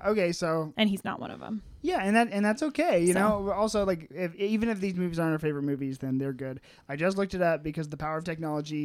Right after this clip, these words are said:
Speaker 2: Yeah.
Speaker 1: He won for, uh, best, best performance of an actor in a leading role, and he won that for Darkest Hour, playing Winston Churchill.
Speaker 2: Oh, I, yeah, duh, I knew that.
Speaker 1: Well,
Speaker 2: Yeah.
Speaker 1: you know, I'm sure you knew, but he also has two other nominees.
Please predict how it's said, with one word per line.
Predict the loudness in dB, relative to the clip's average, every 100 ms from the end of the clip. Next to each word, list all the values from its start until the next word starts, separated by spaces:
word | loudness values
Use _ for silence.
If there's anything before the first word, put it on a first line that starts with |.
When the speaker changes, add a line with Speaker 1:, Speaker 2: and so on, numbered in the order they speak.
| 0
Speaker 2:
Yeah. | 0 -2 -8
Speaker 1:
He | -8 -2 0
won | 2 2 2 2 0
for, | -2 0 2 4 2 0
uh, | 0 0 0 0 -4 -12 -6 0
best, | 0 -2 -10 -16 _ -6
best | -4 -4 -6
performance | -8 -6 -6 -4
of | -4
an | -2
actor | -4 -6 -6 -6
in | -6
a | -6
leading | -6 -6
role, | -4 0 0 -2 -2
and | -2 -2
he | -2 -2
won | -2
that | -4 -4
for | -4
Darkest | -4 -6 -6 -6
Hour, | -4 -4
playing | -4 -6 -4
Winston | -6 -6 -8
Churchill. | -6 0 2
Speaker 2:
Oh, | 2 2 0
I, | -4 -4
yeah, | -6 -6 -6
duh, | -6
I | -4
knew | -6 -8
that. | -8 -12 -16 _ -8
Speaker 1:
Well, | -2 0
Speaker 2:
Yeah. | 2
Speaker 1:
you |
know, | 0 0 2
I'm | 0
sure | 0 -2
you | 0 0
knew, | 0
but | 4 6
he | 6
also | 6 2
has | 2
two | 2 2
other | 2
nominees. | 0 -2 -2 -4 -4